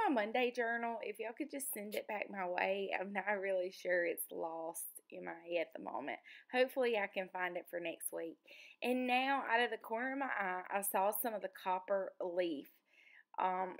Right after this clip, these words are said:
oh man, I really like this stuff. And I'm just going in with the Oohoo glue stick. And it seems to be, like, the easiest way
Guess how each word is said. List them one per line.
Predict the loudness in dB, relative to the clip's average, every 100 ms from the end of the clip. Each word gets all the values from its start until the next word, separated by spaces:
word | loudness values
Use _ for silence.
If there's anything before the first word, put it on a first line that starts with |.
| -18 _ _ -18 _ _ _ _ 4
oh | 6 6 4
man, | 0 -6 -8 -12 -14 _ _ -4
I | 0
really | 2 4 2 0
like | -4 -8 -8
this | -6
stuff. | -6 -2 -2 -2 -8 -16 -16 -18 -16 -12 -2
And | 4
I'm | 6 6 6
just | 2 0 4
going | 4 4 0
in | 0
with | 0 4
the | 4
Oohoo | 4 2 2 -2 -2
glue | -2 0 0
stick. | -4 -2 -2 -4 -8 _ -20 -20 -10 0
And | 4 4 4
it | 4 6
seems | 4 4 0 2
to | 2
be, | 4 6
like, | 6 4 2 0
the |
easiest | 0 0 -6 -6 -6 -2 0 0 0
way | 2 2 0